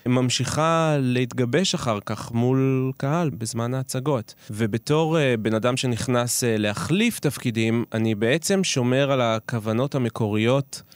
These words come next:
של הבמאי ושל השחקן שגיבשו את זה במהלך תקופת החזרות.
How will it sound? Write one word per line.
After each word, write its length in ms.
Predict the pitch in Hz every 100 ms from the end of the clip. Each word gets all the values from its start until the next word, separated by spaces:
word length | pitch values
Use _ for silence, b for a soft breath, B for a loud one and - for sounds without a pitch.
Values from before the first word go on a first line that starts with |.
| b
של 160 | 117 110
הבמאי 680 | 98 107 127 139 139 143 - -
ושל 200 | 110 113
השחקן 680 | 110 120 - - 180 180 175
שגיבשו 880 | - 127 110 107 107 117 113 - 156
את 60 |
זה 80 | 123
במהלך 760 | 107 107 104 110 117 - - -
תקופת 400 | - 117 - 113
החזרות. 640 | 117 123 107 113 120 -